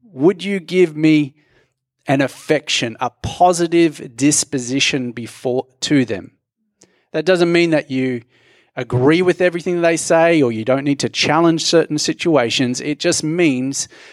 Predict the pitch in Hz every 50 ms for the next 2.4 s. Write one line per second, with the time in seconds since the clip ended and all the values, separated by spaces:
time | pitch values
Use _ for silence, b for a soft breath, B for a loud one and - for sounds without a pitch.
0 | B B - 143 139 143 143 139 139 135 - - - - 180 165 175 180 180 175
1 | 156 - 147 127 131 131 123 - 135 127 123 - - - 127 120 113 113 117 110
2 | 123 131 131 131 135 135 135 135